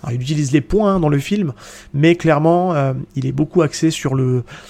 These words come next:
sur le, comment dire, sur le, sur le combat, euh, au niveau des, au niveau des jambes. Alors, pourquoi il y a un peu cet amalgame dans le film, si on, on se concentre un peu sur le côté martial du film ? Je pense que déjà, à la base, il voulait confronter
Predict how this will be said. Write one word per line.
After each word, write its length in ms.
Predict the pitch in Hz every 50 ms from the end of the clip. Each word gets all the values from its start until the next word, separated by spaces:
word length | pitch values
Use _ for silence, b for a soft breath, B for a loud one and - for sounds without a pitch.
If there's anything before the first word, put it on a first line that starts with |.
| B B B
sur 240 | - - - 147 139
le, 100 | 139 131
comment 200 | - 139 135 135
dire, 180 | 135 151 160
sur 160 | - - 139 135
le, 240 | 127 127 123 123
sur 160 | 120 - - 139
le 100 | 131 123
combat, 440 | - 139 139 135 147 151 156 151
euh, 120 | 139 127 131
au 220 | 123 123 - 135
niveau 260 | 131 135 135 143 151
des, 240 | 139 139 127 127 -
au 120 | - 151 143
niveau 200 | 151 151 156 151
des 140 | 143 143
jambes. 180 | 127 135 131 123 113 B B B B B B B
Alors, 220 | - - - - - _ _ _ 151
pourquoi 220 | - 220 - 247 254
il 60 | 208
y 40 | 165
a 20 |
un 60 | 151
peu 100 | 139 -
cet 140 | 190 - -
amalgame 340 | 156 151 151 147 170 175 175
dans 100 | 156 147
le 100 | 139 135
film, 220 | - - 196 190
si 120 | 156 - -
on, 100 | 127 - -
on 40 | 123
se 140 | - -
concentre 380 | - - 156 147 - 156 - 147
un 40 | 131
peu 140 | 120 160 -
sur 140 | - 143
le 80 | 131 123
côté 260 | - 135 - - 143
martial 420 | 139 135 135 - - - - 147 143
du 100 | 135 117
film ? 340 | - - 220 233 185 139 - B B B B B B B
Je 100 | - 139
pense 180 | 139 202 220 220
que 120 | - 175
déjà, 260 | 156 151 147 143 170 196
à 220 | - - 156 151
la 80 | 147 139
base, 440 | 135 160 180 214 214 196 165 151 - -
il 100 | 147 139
voulait 220 | 139 160 185 185
confronter 640 | - 175 151 - - 156 151 143 - 175 175 170